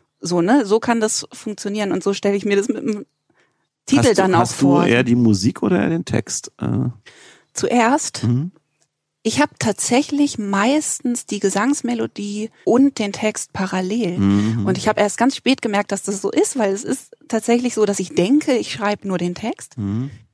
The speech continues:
Speaker 1: Und dazu denke ich immer so eine Art Dummy-Melodie oder denke das in
Speaker 2: Mhm.
Speaker 1: dem Moment.
Speaker 2: Mhm.
Speaker 1: Und wenn ich das dann das erste Mal raussinge, dann merke ich, dass das eigentlich die Melodie ist und ich
Speaker 2: Mhm.
Speaker 1: an der auch nicht mehr groß was ändern
Speaker 2: Ah, okay, äh.
Speaker 1: kann.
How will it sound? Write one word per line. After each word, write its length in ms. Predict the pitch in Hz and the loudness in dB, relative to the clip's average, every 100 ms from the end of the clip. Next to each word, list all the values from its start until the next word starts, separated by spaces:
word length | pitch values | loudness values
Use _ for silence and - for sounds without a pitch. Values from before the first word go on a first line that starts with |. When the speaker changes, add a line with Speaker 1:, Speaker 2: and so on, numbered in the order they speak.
| _ - | _ -2
Speaker 1:
Und 260 | 202 196 | -2 2
dazu 340 | 196 - - 254 | 0 0 -2 0
denke 320 | 220 233 247 | 0 0 -2
ich 120 | - | -4
immer 180 | 208 208 | -4 -2
so 80 | 202 | -2
eine 160 | 202 | -2
Art 180 | 196 202 - | -2 -2 0
Dummy-Melodie 840 | 214 285 262 202 196 185 208 247 | 4 4 4 4 0 0 0 2
oder 160 | 208 | 4
denke 240 | 202 226 240 | 4 4 4
das 160 | 214 | 2
in 80 | 415 | 2
Speaker 2:
Mhm. 40 | 285 | 2
Speaker 1:
dem 120 | 190 | 2
Moment. 380 | 190 180 226 214 | 2 0 0 2
Speaker 2:
Mhm. 520 | 220 113 131 107 135 _ | 2 2 -2 -4 -6 _
Speaker 1:
Und 180 | 196 196 | -2 2
wenn 140 | 208 | 2
ich 100 | 220 | 0
das 160 | 214 208 | -2 -2
dann 180 | 208 202 | -2 -4
das 140 | 196 | -2
erste 300 | - 220 226 | -2 -2 -2
Mal 140 | 202 | -2
raussinge, 880 | 180 185 294 - - 214 226 214 269 - _ _ _ - | 2 2 2 -2 -2 0 0 0 -4 -6 _ _ _ -2
dann 180 | 185 190 | 0 4
merke 240 | 190 208 | 2 2
ich, 100 | - | -2
dass 160 | 190 185 | -2 0
das 140 | 196 | 0
eigentlich 300 | 175 202 208 | 0 0 -4
die 100 | - | -4
Melodie 420 | 185 180 175 214 | -2 -2 -2 -2
ist 160 | 185 - | -2 0
und 140 | 190 | 0
ich 80 | 196 | 2
Speaker 2:
Mhm. 60 | 202 | 2
Speaker 1:
an 80 | 175 | 2
der 160 | 175 190 | 2 0
auch 40 | |
nicht 140 | 175 180 | -2 -2
mehr 100 | 175 | -4
groß 240 | 170 190 | -4 -8
was 140 | 170 - | -8 -6
ändern 260 | 196 180 | -4 0
Speaker 2:
Ah, 60 | - | 2
okay, 300 | 165 - 92 | 2 2 2
äh. 260 | - 101 | 2 0
Speaker 1:
kann. 320 | 113 185 156 | 2 0 -2